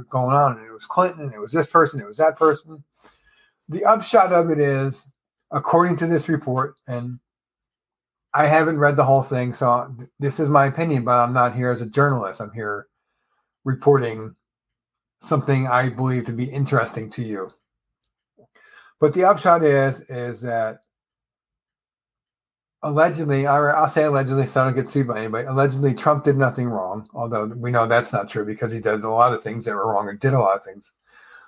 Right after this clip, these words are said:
that were wrong. But in this case, in the, this,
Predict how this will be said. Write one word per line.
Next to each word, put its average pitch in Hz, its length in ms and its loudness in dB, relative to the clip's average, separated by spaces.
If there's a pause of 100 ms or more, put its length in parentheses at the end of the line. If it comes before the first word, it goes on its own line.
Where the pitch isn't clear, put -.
(120)
that 120 180 4
were 120 120 2
wrong. 110 440 -2
But 143 140 -2
in 131 180 0
this 147 180 4
case, 160 500 2 (600)
in 156 100 -2
the, 135 280 0
this, 143 340 0